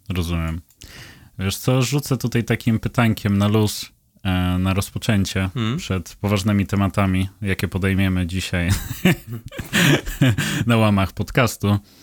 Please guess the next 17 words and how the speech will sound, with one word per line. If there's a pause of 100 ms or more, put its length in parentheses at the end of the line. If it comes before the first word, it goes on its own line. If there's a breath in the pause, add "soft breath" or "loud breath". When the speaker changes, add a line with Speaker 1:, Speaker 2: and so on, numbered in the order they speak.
(260 loud breath)
Speaker 1:
E,
jest
to
pytanie, (180)
e,
je-,
jedne, (100)
nie,
to
były
dwa
pytania
od
widzów,
bo (200)
troszkę
tak,